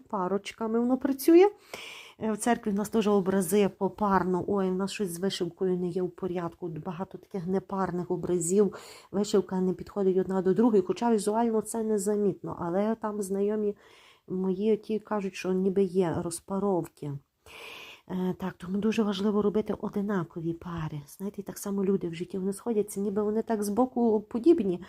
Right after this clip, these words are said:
а насправді це зовсім різні люди. І коли ви знаходите таку пару, з, я-, як, з якою вам в житті, як то кажуть, два сапога пара, то це дуже класно.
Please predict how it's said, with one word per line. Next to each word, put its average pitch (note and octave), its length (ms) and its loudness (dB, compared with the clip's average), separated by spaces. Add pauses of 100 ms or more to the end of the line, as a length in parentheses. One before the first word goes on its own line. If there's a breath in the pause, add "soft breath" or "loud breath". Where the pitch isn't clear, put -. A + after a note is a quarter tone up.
(280 loud breath)
а G3+ 120 -8
насправді G3 520 -4
це F#3+ 140 -10
зовсім F#3 360 -6
різні F3+ 420 -2
люди. E3 280 -2
І E3+ 200 -2
коли G3 220 -6
ви G3+ 80 0
знаходите G3 520 -4
таку - 220 -12
пару, G#3+ 440 -2
з, E3 100 -10
я-, E3+ 360 -6
як, F3 200 -6 (120)
з D#3+ 200 -10
якою F#3 400 -4
вам F3+ 260 -6 (480 loud breath)
в F3+ 40 -12
житті, F#3 480 -6 (120)
як - 140 -14
то F3+ 100 -14
кажуть, F3 360 -10
два F3 200 -8
сапога F#3 420 -6
пара, G#3+ 340 -6
то F3 140 -14
це - 160 -14
дуже G3 220 -2
класно. F#3 600 -6